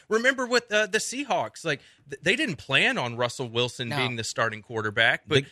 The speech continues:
Speaker 1: you know,
Speaker 3: it was
Speaker 1: he came
Speaker 3: Flynn.
Speaker 1: out,
Speaker 2: Matt
Speaker 1: yeah, it was
Speaker 2: Flynn.
Speaker 1: Matt Flynn, and then
Speaker 2: Six touchdown Flynn.
Speaker 3: And he had
Speaker 1: Yes.
Speaker 3: just gotten paid. Remember,
Speaker 1: He
Speaker 3: they
Speaker 1: did,
Speaker 3: wanted
Speaker 1: yeah.
Speaker 3: him,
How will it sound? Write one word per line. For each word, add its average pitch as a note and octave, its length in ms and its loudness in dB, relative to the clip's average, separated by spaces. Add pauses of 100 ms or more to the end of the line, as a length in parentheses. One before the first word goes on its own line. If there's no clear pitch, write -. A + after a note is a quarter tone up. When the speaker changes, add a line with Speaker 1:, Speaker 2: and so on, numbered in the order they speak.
(120)
Speaker 1:
you D3+ 100 6
know, D3+ 60 8
Speaker 3:
it - 20 4
was C#3+ 60 2
Speaker 1:
he F#3+ 80 2
came F3 240 4
Speaker 3:
Flynn. F#3 120 2
Speaker 1:
out, G2 100 -8
Speaker 2:
Matt F#3 240 4
Speaker 1:
yeah, G#3+ 300 4
it - 40 4
was E3 100 2
Speaker 2:
Flynn. F3 220 2
Speaker 1:
Matt G3+ 220 2
Flynn, B3 380 -2
and D#3+ 120 -2
then F3 100 2
Speaker 2:
Six - 240 -2
touchdown A3+ 640 -2
Flynn. E3 500 -4
Speaker 3:
And C#3+ 80 0
he D3 80 4
had A3+ 80 4
Speaker 1:
Yes. - 100 2
Speaker 3:
just F3 160 0
gotten D3 240 0
paid. C3+ 260 0
Remember, C#3+ 240 2
Speaker 1:
He - 80 4
Speaker 3:
they A2+ 60 -4
Speaker 1:
did, - 340 4
Speaker 3:
wanted A#3 200 2
Speaker 1:
yeah. C#3 240 6
Speaker 3:
him, - 100 -6